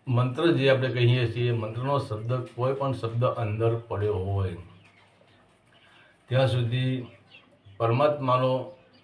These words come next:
ભેટી શકાતું નથી. પરંતુ મંત્ર એક હથોડો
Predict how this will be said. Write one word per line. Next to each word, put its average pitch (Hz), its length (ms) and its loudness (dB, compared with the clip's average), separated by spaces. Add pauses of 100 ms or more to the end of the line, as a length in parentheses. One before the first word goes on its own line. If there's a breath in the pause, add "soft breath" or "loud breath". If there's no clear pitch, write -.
(380)
ભેટી 101 340 -2
શકાતું 113 540 -2
નથી. 90 300 -8 (1040 loud breath)
પરંતુ 151 280 4 (200)
મંત્ર 135 420 2 (440)
એક 127 200 -2
હથોડો 120 380 4